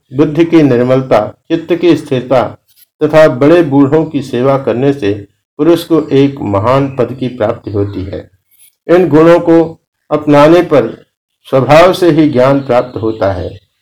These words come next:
स्वभाव से ही शांति मिलती है तथा जो कुछ भी तुम देख रहे हो, सब स्वभाव से ही प्राप्त होता है।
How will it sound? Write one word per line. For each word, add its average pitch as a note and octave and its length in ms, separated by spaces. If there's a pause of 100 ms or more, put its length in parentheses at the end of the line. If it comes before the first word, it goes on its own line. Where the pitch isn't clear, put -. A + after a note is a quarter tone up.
(160)
स्वभाव D3+ 360
से F3 160
ही D#3+ 160
शांति D3 460
मिलती A2+ 380
है G2 160 (380)
तथा C#3 220
जो C#3 240
कुछ F3 180
भी D#3+ 180
तुम D3+ 260
देख C3 300
रहे D#3 220
हो, G2 280 (340)
सब E3 140
स्वभाव A2+ 440
से D#3+ 200
ही E3+ 100
प्राप्त A#2 380
होता G2+ 300
है। F2 160